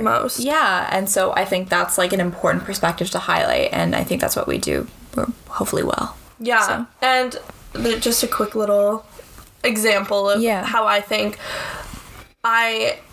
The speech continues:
Speaker 1: was listening to a podcast episode of Good Influence, um, by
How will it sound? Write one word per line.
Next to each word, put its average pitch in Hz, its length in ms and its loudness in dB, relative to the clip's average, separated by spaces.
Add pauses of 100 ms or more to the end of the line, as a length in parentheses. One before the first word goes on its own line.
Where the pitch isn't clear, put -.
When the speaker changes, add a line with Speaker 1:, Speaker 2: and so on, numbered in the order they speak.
(360)
Speaker 1:
was 240 200 2
listening 208 540 2
to 196 640 2
a 104 120 4
podcast - 560 0
episode 202 380 0
of 196 220 0
Good 202 160 2
Influence, 233 760 0 (220)
um, - 240 2
by 202 480 0